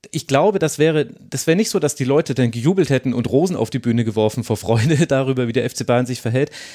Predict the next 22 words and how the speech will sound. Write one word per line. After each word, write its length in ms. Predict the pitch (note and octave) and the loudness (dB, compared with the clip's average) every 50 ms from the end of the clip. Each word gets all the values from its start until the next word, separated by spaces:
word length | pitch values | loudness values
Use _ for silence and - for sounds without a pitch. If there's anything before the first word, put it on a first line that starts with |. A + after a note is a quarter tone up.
| - - | -20 -10
Es 140 | - C#3 A2 C3+ | -6 -4 0 2
wäre 180 | E3+ F#3 E3+ | 2 2 2
aber 140 | E3 D3 C#3+ | 0 0 -2
zumindest 280 | - D#3+ E3 E3 D3+ - | -2 -2 -2 -2 -2 -4
erklärbar 480 | C3 - - C#3 D3 F3+ G#3+ F3+ C3 | -6 -4 -2 0 2 2 2 2 0
gewesen, 320 | A2 A2+ A2+ B2+ B2+ C3+ B2 | 0 0 -2 -2 -2 0 0
warum 200 | B2+ C3 C3+ C3+ | 0 0 0 0
der 120 | C3 A#2+ | 0 -2
F 80 | B2 - | -2 -4
C 100 | - A#2+ | -4 -2
Bayern 240 | - C3 C#3+ D#3 D#3 | 0 2 2 0 0
sich 180 | C#3+ C#3+ - | -4 -6 -2
beim 160 | - C#3 B2 B2 | 0 0 0 0
Thema 300 | - - D3+ D3 C3 A#2 | 0 0 0 2 2 2
Menschenrechte, 800 | A2+ A2 C3 E3 A3 A#3 - - A2 F#2 G2 A#2 C3+ - - C3+ D#3 A3+ | 2 2 2 2 2 0 0 0 -2 0 0 -2 -2 0 0 0 0 -2
ich 160 | - - - | -6 -8 -4
wiederhole, 380 | - B2 C3 B2 D3+ E3+ D#3 - | -2 0 2 2 2 0 0 -2
es 120 | - - | -4 -6
geht 120 | - D3 - | -6 -4 -2
hier 120 | D#3 B2+ | -2 0
um 180 | - B2+ C3 C3+ | 0 0 2 2
Menschenrechte. 720 | C#3+ D3+ G3 C4 - - D#3 - - G2+ F2 - - - | 2 2 2 0 -2 -4 -6 -6 -4 -6 -6 -6 -10 -16